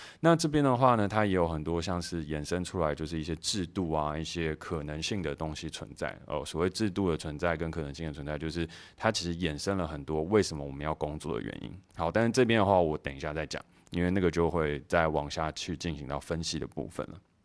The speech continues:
好，那第三个层次的话就是爱与归属的需求，那这个也很容易理解嘛，那我们就是要有家庭，我们要有喜欢的人，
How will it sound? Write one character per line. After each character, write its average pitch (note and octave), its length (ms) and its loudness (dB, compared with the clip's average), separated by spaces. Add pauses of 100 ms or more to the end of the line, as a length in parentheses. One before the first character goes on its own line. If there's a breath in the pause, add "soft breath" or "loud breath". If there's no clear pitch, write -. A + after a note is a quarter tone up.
(540)
好， G2 180 4
那 C3 140 6 (280 loud breath)
第 F3 100 4
三 D#3 160 4
个 C#3+ 80 4
层 F#2 220 0
次 F#2+ 120 -4
的 G2 60 2
话 F#2+ 160 0
就 F#2 80 -2
是 E2+ 80 -2
爱 G#2 180 4
与 D2 120 -2
归 F2 240 2
属 C2 160 -8
的 B1+ 100 -10
需 D#2 220 -10
求， - 260 -10
那 F2+ 160 -4
这 F#2+ 120 -2
个 F2+ 40 0
也 E2 100 0
很 D2+ 160 -6
容 E2 140 -2
易 A#2 40 0
理 F#2+ 180 2
解 F2+ 160 0
嘛， B1 220 -8
那 D#2+ 120 -2
我 D#2+ 60 0
们 C#2+ 160 -6
就 E2 100 -2
是 F2 120 -2
要 E2+ 120 4
有 D2 80 0
家 F2 240 0
庭， D#2 260 -6
我 C#2+ 80 -8
们 D2 140 -8
要 E2 180 4
有 D#2 120 0
喜 D2+ 200 -2
欢 A2 220 0
的 B2+ 80 4
人， E2+ 240 2